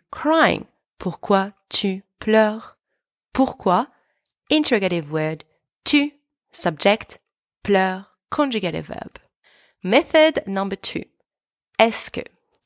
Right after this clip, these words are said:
So when using the est-ce que method, you add est-ce que at the beginning of a question. Plus, you add an interrogative word for open-ended questions at the beginning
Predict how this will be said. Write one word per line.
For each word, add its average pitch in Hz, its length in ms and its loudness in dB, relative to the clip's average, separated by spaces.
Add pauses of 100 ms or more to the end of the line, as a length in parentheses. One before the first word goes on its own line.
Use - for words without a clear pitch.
(320)
So 247 140 0
when 302 160 6
using 262 240 2
the 202 180 -2
est-ce 185 280 0
que 175 160 -2
method, 196 640 0
you 233 440 0 (140)
add 180 360 0 (220)
est-ce - 380 -2
que 302 200 0 (420)
at 262 420 2
the 208 100 -6
beginning 190 760 0 (260)
of 185 180 -2
a 185 60 -4
question. - 640 0 (520)
Plus, 294 600 0 (320)
you 214 260 0
add 196 340 2
an 190 200 -4 (120)
interrogative 247 800 2
word 170 320 0 (280)
for - 200 -6
open-ended 160 680 -6
questions 285 520 0 (400)
at 247 360 2 (260)
the - 80 -6
beginning 202 800 0